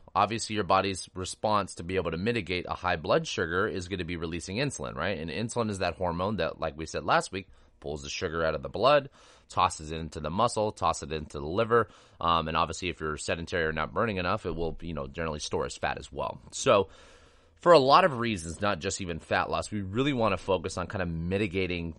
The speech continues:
the blood sugar response so we can kind of mitigate insulin. Because the thing about insulin that we all need to remember is insulin is a anabolic hormone. It is a storage hormone. It's not something necessarily to be scared of, but it's not something we definitely want high all the time.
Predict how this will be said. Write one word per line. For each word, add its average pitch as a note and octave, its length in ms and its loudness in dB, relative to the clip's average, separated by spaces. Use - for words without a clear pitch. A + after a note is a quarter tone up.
the - 60 -12
blood F#2+ 300 4
sugar F2+ 300 -2
response E2 800 -2
so - 140 -4
we F#2+ 160 -2
can G2 160 -6
kind G2+ 140 0
of E2 160 -6
mitigate F2 460 2
insulin. E2+ 440 0
Because F2 500 0
the E2 100 -2
thing F3 220 0
about A#2+ 300 2
insulin A2 540 0
that F2 100 2
we E2+ 100 -2
all F2+ 140 2
need F2+ 140 -4
to E2+ 40 -4
remember F#2+ 460 0
is E2+ 200 -4
insulin D3+ 440 2
is A2 200 0
a G2+ 180 4
anabolic F2+ 500 2
hormone. A2+ 400 2
It F#2 100 -2
is G2+ 160 0
a G2+ 100 2
storage E2 360 -4
hormone. G#2+ 340 0
It's E2+ 120 -6
not D3 140 2
something D3+ 260 -2
necessarily G2+ 500 -2
to E2+ 60 -4
be E2 100 -8
scared - 500 2
of, A2+ 240 6
but A2 120 0
it's F#2+ 180 -6
not A2 180 -2
something G#2+ 300 -4
we G2 100 -2
definitely F2 400 -2
want E2+ 160 0
high A2+ 400 2
all D#2+ 120 2
the B1+ 100 -6
time. A#1+ 320 -8